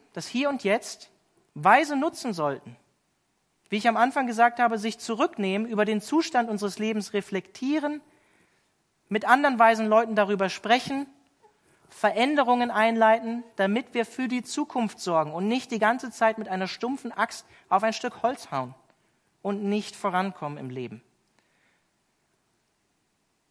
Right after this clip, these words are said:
Und manchmal brauchen wir dabei Hilfe, diese Axt zu schleifen.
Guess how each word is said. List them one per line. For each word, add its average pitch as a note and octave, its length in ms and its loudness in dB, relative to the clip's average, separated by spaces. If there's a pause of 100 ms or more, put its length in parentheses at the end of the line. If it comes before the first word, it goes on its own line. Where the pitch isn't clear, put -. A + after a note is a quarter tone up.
(600)
Und F#3+ 120 -4
manchmal G3 340 0
brauchen F#3+ 260 4
wir G3 80 -4
dabei F#3 180 -4
Hilfe, G3+ 340 -6
diese C#3+ 240 -10
Axt - 320 -12
zu - 120 -16
schleifen. D3 480 -8